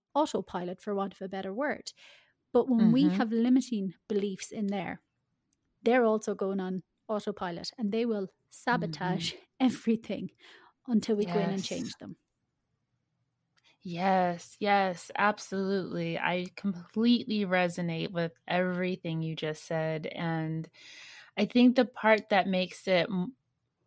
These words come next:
Speaker 2: well, I think the, the bright side of it is that there's more of an awakening
Speaker 1: Mm.
Speaker 2: around this narrative. So
Speaker 1: Totally.
Speaker 2: hopefully we're able to catch people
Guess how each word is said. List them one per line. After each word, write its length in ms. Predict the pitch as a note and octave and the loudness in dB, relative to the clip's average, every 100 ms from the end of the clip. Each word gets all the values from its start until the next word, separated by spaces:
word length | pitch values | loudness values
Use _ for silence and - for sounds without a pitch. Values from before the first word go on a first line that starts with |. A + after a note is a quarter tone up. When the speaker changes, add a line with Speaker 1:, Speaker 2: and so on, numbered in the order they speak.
| _ - | _ 4
Speaker 2:
well, 280 | C#4+ D4+ - | 8 8 6
I 100 | B3 | 2
think 280 | D#4 G4+ A4+ | 2 0 2
the, 240 | E4+ B3 - | 2 2 0
the 120 | A3+ | 0
bright 420 | G#3+ A3 G3+ G3+ - - | 2 6 6 4 -2 -10
side 420 | - F#3 F3+ - | -4 0 0 0
of 220 | - F3+ F3 | 0 2 0
it 160 | E3+ - | 0 -2
is 120 | F#3 | 0
that 180 | F3+ F#3 | 0 2
there's 260 | F#3+ - | -2 0
more 200 | G3+ G#3 | 2 4
of 60 | A#3+ | 4
an 60 | B3+ | 2
awakening 680 | G3+ E3 D#3 - E3 E3 - | 2 2 0 -2 -4 -2 4
Speaker 1:
Mm. 200 | - A3+ | 6 6
Speaker 2:
around 540 | E3 E3 E3 E3+ E3+ A3 C4 | 6 4 4 2 -2 -6 -8
this 600 | E3+ F3+ E3 D#3+ - - - | 0 2 4 0 -4 -8 -6
narrative. 680 | F#3 E3+ D#3+ D#3 - - - | -2 0 0 -2 -4 -10 -8
So 540 | - - F#3+ F3+ F3 - | -6 4 6 6 4 -2
Speaker 1:
Totally. 320 | F3+ F#3 F3+ | -14 -12 -4
Speaker 2:
hopefully 540 | - G3+ - G3+ G3 F#3+ | 2 2 4 0 0 2
we're 200 | G3 - - | 2 2 0
able 360 | G3 F#3 F3 F3 | 0 0 0 -4
to 220 | - F#3+ | -4 -6
catch 540 | - - E3+ - - - | -8 -6 -6 -4 -8 -2
people 480 | A#3 A#3 G3+ F#3+ | 0 2 2 0